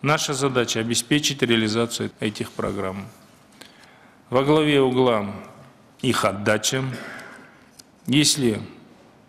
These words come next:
члены правительства, министры, администраторы программ, в целом в правительстве мы не видим ожидаемого результата,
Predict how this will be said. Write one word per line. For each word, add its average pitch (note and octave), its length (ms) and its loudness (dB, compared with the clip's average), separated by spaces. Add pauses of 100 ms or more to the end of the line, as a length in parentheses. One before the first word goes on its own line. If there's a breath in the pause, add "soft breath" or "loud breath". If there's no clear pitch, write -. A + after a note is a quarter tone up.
(760)
члены C3+ 360 2
правительства, A#2 460 -2
министры, B2 560 2
администраторы A#2+ 720 -2
программ, G2+ 640 -8 (120)
в - 60 -6
целом A#2 400 2
в A2+ 60 -12
правительстве B2 640 -2
мы B2+ 140 0
не C3 140 4
видим G#2 460 0 (100)
ожидаемого A#2+ 760 0
результата, B2 720 -4